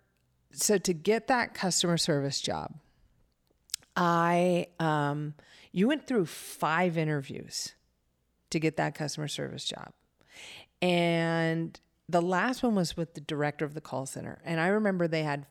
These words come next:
five positions opened, I think, and they interviewed a hundred and twenty people.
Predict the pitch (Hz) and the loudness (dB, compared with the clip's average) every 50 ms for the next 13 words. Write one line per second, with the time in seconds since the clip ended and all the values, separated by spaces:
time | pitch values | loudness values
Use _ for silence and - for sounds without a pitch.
0 | - _ _ - 160 160 165 175 202 220 233 233 233 - - 254 240 220 233 233 | -20 _ _ 0 2 2 4 4 2 2 0 -2 -4 -6 -4 -4 -2 -2 -2 -2
1 | 226 - 233 226 226 - 240 240 233 - 233 226 233 233 226 - - 233 233 240 | -2 -2 -4 -4 -2 -2 -2 -2 -2 -2 -4 -4 -4 -4 -6 -6 -4 -4 -4 -4
2 | 240 - - - - - - - - _ 175 180 180 180 180 190 - - - 190 | -6 -8 -12 -16 -16 -16 -16 -18 -4 _ 0 2 4 4 2 0 -2 -2 0 2
3 | 185 190 202 208 202 180 175 175 165 160 160 151 - - 160 160 151 - - - | 2 4 4 2 2 0 -2 -2 -2 -2 -4 -4 -6 -6 -6 -6 -6 -6 -4 -2
4 | 185 202 208 208 226 233 214 220 208 185 - - - 170 156 156 151 147 - - | 0 0 2 2 2 0 2 0 0 0 -2 -2 -2 -2 -2 -2 -2 -4 -4 -6
5 | 151 143 - - - 78 - - - | -8 -8 -8 -8 -10 -10 -10 -12 -14